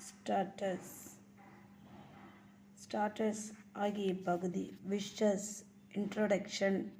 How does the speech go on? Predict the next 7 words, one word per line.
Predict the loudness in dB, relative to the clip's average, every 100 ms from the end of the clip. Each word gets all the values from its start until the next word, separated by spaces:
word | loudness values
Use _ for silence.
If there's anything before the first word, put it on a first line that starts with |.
| -18 -20 -20 -20 -20 -20 -20 -8 2
invitation, | 6 6 6 4 4 2 2 2 0 -2 -14 -20 -4 0
advice, | 2 4 6 4 0 -8 -12 -18 -10 -2
request, | -2 2 0 0 -2 -8 -14 -18 -20 -20 -20 -20 -20 -18 0
congratulation, | 2 4 6 8 8 6 4 2 2 4 4 0 -8 -20 -20 0
permission, | 2 6 6 6 4 4 6 4 0 -8 -18 -20 -6 -4
apology, | 2 6 6 4 0 -6 -8 -12 -20 -20 -20 -20 -20 -20 -20 -20 -2 4
complaining. | 4 4 6 6 6 6